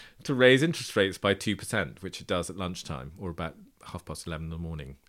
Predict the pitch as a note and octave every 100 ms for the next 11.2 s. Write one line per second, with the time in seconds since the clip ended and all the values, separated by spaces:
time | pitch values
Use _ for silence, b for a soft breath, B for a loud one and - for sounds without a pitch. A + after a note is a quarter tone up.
0 | - F2+ F2 F2+ F2+ - A2+ D#3 C#3+ G#2+
1 | D3 D3+ B2+ - G#2 - - _ A#2+ A2+
2 | G2+ F#2+ F2 G#2 A2 F#2+ G2 G2+ F#2+ -
3 | G#2 - B2+ A2+ F#2 G2+ F2 F2 b b
4 | b b b - - D#3 D3 C#3 C3+ B2+
5 | - A#2+ G2 F2+ - G2 F2+ - E2+ D2+
6 | - - - F2 E2+ E2+ E2+ D#2+ - -
7 | - F3+ - - F2 E2+ E2 F#2 E2 -
8 | F2 C#2+ - E2+ - E2+ E2 - F2 E2+
9 | - B B B B - C#3 A2+ G#2 G2
10 | F2+ E2+ E2 E2+ F2+ E2 - G#2 G#2 -
11 | F#2 F2+